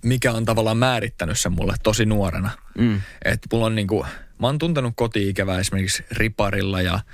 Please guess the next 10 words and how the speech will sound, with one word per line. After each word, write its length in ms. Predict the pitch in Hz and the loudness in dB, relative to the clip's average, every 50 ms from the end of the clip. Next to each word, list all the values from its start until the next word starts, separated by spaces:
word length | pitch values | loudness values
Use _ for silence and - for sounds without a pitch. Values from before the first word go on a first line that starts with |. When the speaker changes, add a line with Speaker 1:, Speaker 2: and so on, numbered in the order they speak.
| - - - - - - - - - | -18 -18 -18 -18 -18 -20 -20 -10 -4
Speaker 1:
sitten 360 | - 92 90 - - - 95 | -2 -2 -2 -2 -2 -2 0
mä 60 | 98 | 0
oon 120 | 98 95 92 | 0 0 0
ollut, 260 | 87 85 82 80 82 117 | 0 0 0 0 0 -2
mä 60 | - - - - - - - - - - _ - - - - - - - | -2 -4 -4 -4 -4 -4 -6 -12 -18 -20 _ -20 -20 -20 -20 -20 -10 -4
oon 80 | - 95 | 0 2
ollut 160 | 92 87 60 | 2 2 4
isosena 520 | - 110 113 107 101 107 - 95 95 98 | 2 2 4 4 2 2 4 4 4 4
ripareilla 640 | 98 98 101 - - 90 90 85 82 82 85 85 80 | 4 2 2 2 2 2 2 4 2 2 2 2 2
ja 220 | 78 80 90 95 | 0 0 0 -2